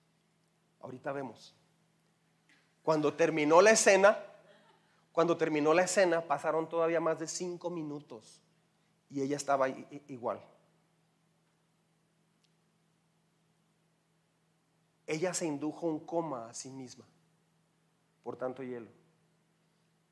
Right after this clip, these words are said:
Ella hizo eso. Le preguntaron por qué se había arriesgado de esa forma. Y ya dio sus, sus explicaciones.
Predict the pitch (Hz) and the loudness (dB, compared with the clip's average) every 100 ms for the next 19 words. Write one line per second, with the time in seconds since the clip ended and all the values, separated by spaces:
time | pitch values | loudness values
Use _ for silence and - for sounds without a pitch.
0 | _ _ _ _ _ _ _ _ _ _ | _ _ _ _ _ _ _ _ _ _
1 | _ _ _ _ _ _ _ _ _ - | _ _ _ _ _ _ _ _ _ -2
2 | 170 175 165 - 156 160 - - _ _ | 0 0 -2 -6 -10 -10 -18 -20 _ _
3 | _ _ _ _ 135 135 135 127 151 151 | _ _ _ _ -12 -6 -4 0 0 -2
4 | - 120 156 143 147 139 139 135 135 135 | -8 -8 -4 -4 -4 -4 -2 -2 -4 -10
5 | 156 156 139 131 _ _ _ _ _ _ | -6 -6 -8 -14 _ _ _ _ _ _
6 | _ _ _ _ _ _ _ _ - 165 | _ _ _ _ _ _ _ _ -4 -2
7 | 170 147 143 143 - - - _ _ - | 0 -2 -6 -10 -12 -20 -20 _ _ -20
8 | 117 110 120 117 - 135 127 117 | -20 -18 -16 -14 -6 -6 -6 -10